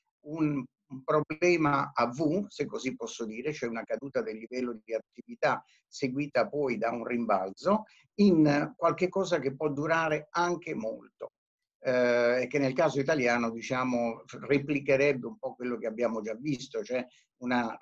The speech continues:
lentissima ripresa, addirittura che ripresa ancora del tutto non è stata. Quindi io credo che il pericolo ci sia. E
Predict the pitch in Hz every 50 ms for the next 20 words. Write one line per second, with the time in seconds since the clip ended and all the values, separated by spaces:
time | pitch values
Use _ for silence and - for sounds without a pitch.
0 | 127 131 135 135 143 143 147 139 131 - - 202 196 156 - - - - - 139
1 | 123 120 117 117 113 107 127 127 127 127 120 123 107 95 95 101 107 107 110 _
2 | _ - - 127 120 110 107 _ _ _ _ _ _ - 123 120 113 104 - 135
3 | 135 131 127 117 104 101 101 131 131 117 117 110 107 107 104 - - 123 _ -
4 | 117 104 101 104 104 104 104 - - - - - _ - 117 - - 151 143 131
5 | 147 180 180 - 160 175 165 160 143 135 131 135 147 151 180 190 - 156 131 123
6 | 123 - 113 104 - - - - - - - _ _ _ - - - _ _ -
7 | - 147 147 143 135 139 139 131 127 135